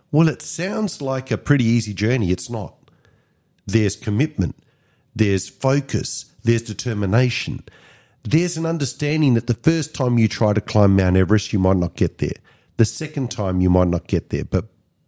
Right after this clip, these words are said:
but I tell you what, after the thirtieth approach, you'll get to the top of the mountain and you'll celebrate that. Why? 'Cause your determination, your belief in understanding that you could get there,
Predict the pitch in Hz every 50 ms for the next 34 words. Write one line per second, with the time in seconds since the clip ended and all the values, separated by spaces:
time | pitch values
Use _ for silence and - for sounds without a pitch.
0 | _ _ - - 107 104 104 101 98 - - 127 127 120 110 101 117 120 98 -
1 | - - - - _ _ _ _ _ - 95 98 101 - 107 90 85 - - -
2 | 117 117 117 113 107 - - 107 95 - - 120 123 165 - - - - _ _
3 | _ _ _ _ - 120 127 117 123 117 - - 104 92 95 - - 107 - 87
4 | 85 82 87 90 90 101 - - 69 - - _ _ _ _ - - 95 101 113
5 | 113 - - - - 127 139 147 - 117 98 87 87 - 92 - - 98 104 107
6 | 101 82 73 - - - - _ _ - - 107 95 107 107 98 85 90 - -
7 | - 107 95 95 98 92 113 127 127 120 - - 73 87 107 _ - - _ _
8 | - 98 104 101 90 76 104 92 98 104 120 147 156 - - - 120 104 101 101
9 | 98 95 - - 110 101 101 98 92 92 107 101 - - 101 85 - 117 117 -
10 | - - 82 73 82 -